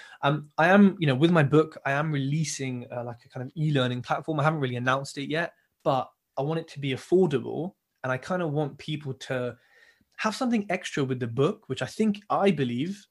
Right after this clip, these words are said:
um, is gonna give away at least eighty percent plus of what you pay for on courses.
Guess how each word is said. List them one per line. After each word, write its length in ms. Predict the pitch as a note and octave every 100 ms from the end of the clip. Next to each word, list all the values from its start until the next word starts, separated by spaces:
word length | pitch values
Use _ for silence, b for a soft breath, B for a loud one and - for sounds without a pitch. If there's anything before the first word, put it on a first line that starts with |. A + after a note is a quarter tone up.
| -
um, 220 | B2 B2+
is 120 | A#2+
gonna 160 | D3 C#3
give 180 | C#3+ C3+
away 240 | C3 B2+
at 80 | B2
least 280 | D#3+ D#3 - _ -
eighty 340 | E3 E3 E3
percent 440 | - C#3+ C#3+ B2+ -
plus 560 | - D3+ A2 B2+ - - C3
of 240 | B2+ A#2 A#2+
what 180 | C#3+
you 120 | C#3 C#3
pay 260 | - C#3+
for 240 | C3+ C3+ B2+
on 100 | B2
courses. 520 | - C3+ - A2+ -